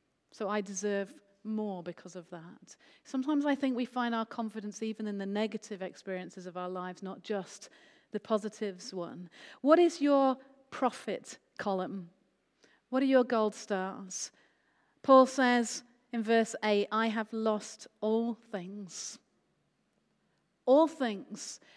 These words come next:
Everything that I had my confidence in, I've lost all of those things. "I consider them rubbish." Well, rubbish is a really tame word, isn't it? Even garbage or even trash.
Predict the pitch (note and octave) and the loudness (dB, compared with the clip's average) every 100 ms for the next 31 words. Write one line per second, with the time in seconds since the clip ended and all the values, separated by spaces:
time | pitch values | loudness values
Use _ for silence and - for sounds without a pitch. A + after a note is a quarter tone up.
0 | - C4 D#4 D#4 E4+ F4 F4+ D#4+ D4+ D4 | -4 4 4 4 0 2 2 2 2 0
1 | C#4+ C#4 C#4 C#4 C#4+ B3+ C4 A#3 A3 - | 0 2 2 0 -2 -2 -2 -4 -4 -2
2 | G3+ G3 - - A3+ A3 A#3 A#3 - - | -4 -4 -12 -6 -4 -2 -2 -4 -8 2
3 | C4 D4 D4+ C#4 C4+ C4+ - A3+ G3 G3+ | 4 6 2 0 0 0 -2 -6 -6 -8
4 | G#3 - - - _ _ _ _ _ _ | -10 -10 -12 -14 _ _ _ _ _ _
5 | _ A3+ A#3 C4 A#3+ B3+ B3 B3 B3+ B3 | _ -2 0 -2 0 2 4 4 2 0
6 | - - A3+ B3+ G#3+ F#3 - B3+ B3+ C#4 | -8 -12 8 8 8 0 -4 0 6 6
7 | D4 C#4+ D4+ C4 A#3+ A3+ - A3 G3+ F#3 | 6 2 -2 -2 -2 -4 -4 -4 -4 -6
8 | E3+ F3 G3+ - A3 G#3 G3+ - - - | -6 -6 -6 -8 -8 -6 -6 -8 -16 -18
9 | _ _ _ _ _ _ _ _ _ _ | _ _ _ _ _ _ _ _ _ _
10 | _ - C4+ B3 B3 A3+ A3+ G#3 G3 F3+ | _ 0 2 2 2 6 6 4 -2 -2
11 | F#3+ F#3+ G#3+ G#3 G3 - A3 G#3 G3 - | -2 0 0 -2 -6 -4 -2 -2 -6 -12
12 | - | -14